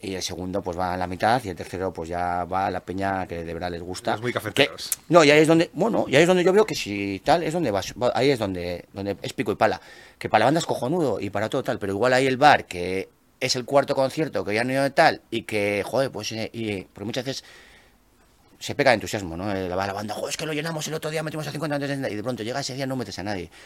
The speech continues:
Speaker 1: El
Speaker 2: Ya.
Speaker 1: del, el del bar, si no sabe, o el de la sala, que casi todos ya la sabemos de que, de que tal, pero esperaba lucrarse o solo lo hace por el tema de, "Joder, es que yo, si me ha dicho que va a venir ochenta, ya has venido veinte", y ya, porque lo he visto, ¿sabes? Y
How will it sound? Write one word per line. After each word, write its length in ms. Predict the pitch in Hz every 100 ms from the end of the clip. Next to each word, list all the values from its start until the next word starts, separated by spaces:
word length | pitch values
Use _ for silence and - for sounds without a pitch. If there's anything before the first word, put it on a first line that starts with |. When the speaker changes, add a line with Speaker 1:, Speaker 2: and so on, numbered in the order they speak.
| -
Speaker 1:
El 140 | 95
Speaker 2:
Ya. 80 | 90
Speaker 1:
del, 100 | 98
el 260 | - 98 95
del 140 | 98
bar, 180 | 123 120
si 160 | - 101
no 180 | 110 123
sabe, 380 | - 120 95
o 100 | 87 92
el 60 |
de 140 | 90 87
la 120 | 87
sala, 360 | - 120 92 - - - - - -
que 120 | -
casi 200 | 90 -
todos 160 | 117 98
ya 100 | 90
la 60 |
sabemos 280 | 80 87 85
de 80 | 85
que, 100 | -
de 420 | 85 82 85 82 85
que 80 | 85 87
tal, 140 | - 90 - - - _
pero 140 | - 95
esperaba 480 | - 107 120 120
lucrarse 640 | 117 107 127 139 - - 98
o 80 |
solo 240 | 98 120 120
lo 80 | 120
hace 180 | 127 104
por 140 | 95
el 80 | 95
tema 240 | 117 113
de, 60 | 113
"Joder, 260 | - - 113
es 60 |
que 100 | -
yo, 180 | 135 143
si 100 | 147
me 80 | 139
ha 20 |
dicho 140 | 143 131
que 20 |
va 60 |
a 40 | 143
venir 120 | 143
ochenta, 360 | 135 - 156 131
ya 100 | 127
has 60 | 151
venido 260 | 135 120
veinte", 320 | 117 143 117
y 60 | 101
ya, 280 | 113 123 123
porque 180 | - 107 131
lo 60 |
he 40 | 143
visto, 300 | 95 - 98
¿sabes? 280 | 90 85 78
Y 300 | 90 90